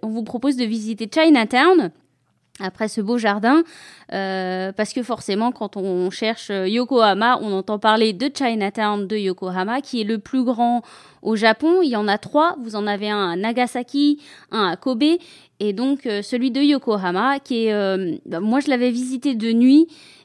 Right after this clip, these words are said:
et, euh, et c'est vraiment génial, parce qu'en fait, il y a un, un changement de décor et d'ambiance, euh, euh, assez, euh, euh, assez prenant. Euh, avec toutes les lanternes, en plus le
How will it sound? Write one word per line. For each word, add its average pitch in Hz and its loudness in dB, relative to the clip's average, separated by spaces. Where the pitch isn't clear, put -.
et, 208 -2
euh, 185 -2
et 214 -6
c'est 220 -6
vraiment 233 0
génial, 226 0
parce 220 -4
qu'en 208 -4
fait, 240 -8
il 214 -4
y 196 0
a 190 2
un, 185 -2
un 214 -2
changement 285 4
de 254 4
décor 254 2
et 240 2
d'ambiance, 240 0
euh, 190 -2
euh, 180 -6
assez, 269 0
euh, 208 2
euh, 175 -6
assez 226 -4
prenant. 269 4
Euh, 185 -12
avec 214 0
toutes 285 -4
les 247 0
lanternes, 254 2
en 226 -2
plus 277 -4
le 202 -2